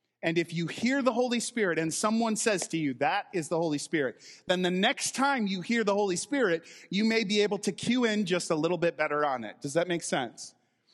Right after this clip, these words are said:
So here's the premises again. Well, number one, the Holy Spirit is the image of God in humanity. Number two, he is the source of our wisdom and intelligence. And number three, hearing the Holy Spirit is not a skill, it is uh,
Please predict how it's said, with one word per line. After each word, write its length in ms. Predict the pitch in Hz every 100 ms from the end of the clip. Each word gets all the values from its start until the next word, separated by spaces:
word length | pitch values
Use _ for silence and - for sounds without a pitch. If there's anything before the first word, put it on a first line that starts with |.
| _ -
So 160 | 202
here's 220 | 196 240
the 60 | 208
premises 420 | 170 151 160 180
again. 440 | 165 165 120 120 -
Well, 140 | 196
number 220 | 214 226
one, 220 | 226 196 151
the 60 |
Holy 200 | 190 214
Spirit 300 | 190 233 233
is 120 | 180
the 100 | 165
image 240 | 190 220 160
of 80 | 143
God 280 | 196 214
in 180 | 226 180
humanity. 580 | 160 185 214 202 147 135
Number 200 | 165 170
two, 400 | - 254 208 139 - -
he 140 | - 202
is 140 | 151
the 80 | 165
source 420 | - 220 240 -
of 80 | 185
our 120 | 156
wisdom 520 | 151 220 180 233 226 185
and 140 | 175
intelligence. 760 | 151 208 214 220 214 220 - - - -
And 100 | -
number 220 | 196 208 208
three, 380 | 208 214 160
hearing 420 | 127 220 247 254 240
the 80 |
Holy 260 | 202 202 170
Spirit 400 | - 233 240 233
is 120 | 165
not 180 | 190 175
a 60 | 151
skill, 680 | - - 226 233 233 233 - - _ _ -
it 400 | 196 202 - - _ _ -
is 500 | 185 185 185 180 - - _ -
uh, 320 | 170 175 165